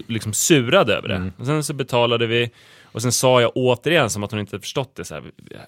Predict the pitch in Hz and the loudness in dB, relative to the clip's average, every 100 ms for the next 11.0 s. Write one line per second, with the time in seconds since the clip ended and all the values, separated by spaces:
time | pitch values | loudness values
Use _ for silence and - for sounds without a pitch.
0 | _ - 101 101 - 92 101 95 92 80 | _ -18 -14 -14 -14 -12 -12 -12 -14 -14
1 | - - 98 87 101 104 95 - - - | -14 -10 -10 -8 -10 -10 -10 -12 -14 -12
2 | - 104 _ - 101 95 139 135 - - | -10 -10 _ -4 -2 -2 -6 -16 -20 -20
3 | - _ _ _ _ _ _ - 123 175 | -20 _ _ _ _ _ _ -8 2 4
4 | 127 107 127 113 - 120 101 104 101 95 | 4 4 4 4 -2 -6 -2 -2 -2 -2
5 | 104 95 104 95 90 - _ - - _ | -4 -2 -2 -4 -8 -14 _ -20 -20 _
6 | _ _ - 147 135 98 - 113 101 101 | _ _ -4 -2 0 -2 -4 -6 -6 -8
7 | 110 98 95 95 113 127 113 - - 101 | -4 -4 -4 -4 -4 -2 -4 -6 -4 -4
8 | 104 123 123 151 156 123 113 - _ _ | -2 -2 -2 -4 -4 -2 -2 -4 _ _
9 | _ _ _ _ _ _ _ _ _ _ | _ _ _ _ _ _ _ _ _ _
10 | _ - 123 151 131 180 220 - - 64 | _ -4 0 2 4 2 2 -2 -6 -6